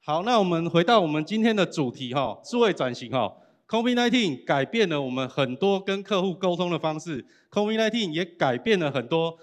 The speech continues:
产物端或者是我们，呃，资材端哈的一些沟通的方式跟制造的研发上面的一个方式。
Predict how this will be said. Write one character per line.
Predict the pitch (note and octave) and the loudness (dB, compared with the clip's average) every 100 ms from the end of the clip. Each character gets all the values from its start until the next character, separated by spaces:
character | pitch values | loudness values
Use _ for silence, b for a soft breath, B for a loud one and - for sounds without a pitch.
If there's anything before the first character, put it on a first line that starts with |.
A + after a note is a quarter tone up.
| B B | B B
产 | - C#3 | -4 -2
物 | G3+ G#3 | 0 0
端 | G3+ G3 G3 F#3+ - | 2 2 2 -4 -8
或 | A#3 F#3 | -4 -2
者 | C#3 | -2
是 | G#3 | -2
我 | D#3 | -2
们， | C3 C#3 C3 - _ _ - | -2 -4 -6 -14 _ _ -10
呃， | C#3+ C3 | -4 -2
资 | C3 G#3+ | -2 -2
材 | F#3+ A#3+ | 4 4
端 | F#3+ F3+ F3+ | 6 4 4
哈 | E3 C#3 G#2+ - b b - | 0 -2 -4 -10 b b -4
的 | D3+ | -4
一 | |
些 | F#3 F#3+ | -2 -2
沟 | F#3+ G#3 G#3 | 0 2 4
通 | G3+ | 2
的 | G3 | 0
方 | E3+ F3+ | 0 -2
式 | F3+ F#3+ | -4 -6
跟 | D#3 F3 E3+ - | -2 -2 -4 -12
制 | - A3+ | -8 -4
造 | F#3 G3 D#3+ | 2 4 4
的 | D3 B2 - - | 2 0 -4 -6
研 | D#3 F#3 | -2 4
发 | G3 | 4
上 | F#3+ F#3+ | 4 0
面 | F3+ D3+ | -2 -2
的 | D3 | -2
一 | |
个 | C#3 | -2
方 | C#3+ D3 | -2 -2
式。 | D3+ D#3 | -2 -4